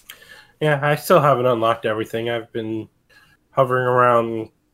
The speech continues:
seven hundred or so, but, you know, with it getting up in the numbers, getting close to seven hundred unique heroes,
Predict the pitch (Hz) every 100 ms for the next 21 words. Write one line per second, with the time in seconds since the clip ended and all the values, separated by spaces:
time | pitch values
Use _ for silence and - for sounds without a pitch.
0 | - - 120 117 127 123 117 113 123 110
1 | 107 110 104 _ 123 110 101 - _ _
2 | _ _ 117 113 120 123 117 117 120 -
3 | 120 113 117 110 127 123 151 135 131 127
4 | 117 110 120 - 117 - 120 117 127 120
5 | 120 120 127 - 151 143 110 131 - -